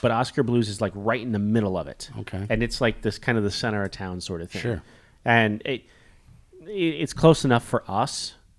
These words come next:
Speaker 1: that when we go to Colorado, when we go to Estes Park, it's a twenty-minute drive.
Speaker 2: Oh, not bad.
Speaker 1: And it's super nice. And it's, they got good food. Their
Speaker 2: Yeah, I've
Speaker 1: pizza
Speaker 2: heard the barbecue and pizza was good there.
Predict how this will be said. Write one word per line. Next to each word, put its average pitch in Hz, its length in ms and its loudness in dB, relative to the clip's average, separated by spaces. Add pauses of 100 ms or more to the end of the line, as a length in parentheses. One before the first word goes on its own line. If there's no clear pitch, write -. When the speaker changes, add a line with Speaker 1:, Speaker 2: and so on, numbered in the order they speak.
Speaker 1:
that 110 280 2
when 120 160 2
we 113 100 2
go 110 120 4
to 107 80 0
Colorado, 110 580 2
when 120 160 0
we 101 100 0
go 104 380 2
to 113 140 -6
Estes 107 280 -6
Park, 120 380 0 (480)
it's - 180 -6
a 113 80 2
twenty-minute 101 680 -4
drive. 85 320 -6
Speaker 2:
Oh, 110 180 0
not 95 240 -6
bad. 98 300 -10
Speaker 1:
And 117 120 2
it's 113 140 2
super 107 300 0
nice. 90 320 -4
And 123 120 -2
it's, 107 260 -2
they 120 120 0
got 98 220 -4
good 98 160 -2
food. 131 200 -2
Their 117 140 2
Speaker 2:
Yeah, 117 100 0
I've - 80 0
Speaker 1:
pizza 165 140 2
Speaker 2:
heard 110 120 2
the - 40 -20 (240)
barbecue 131 460 2
and 101 100 0
pizza 95 340 -4
was 85 140 -8
good 87 220 -8
there. - 80 -8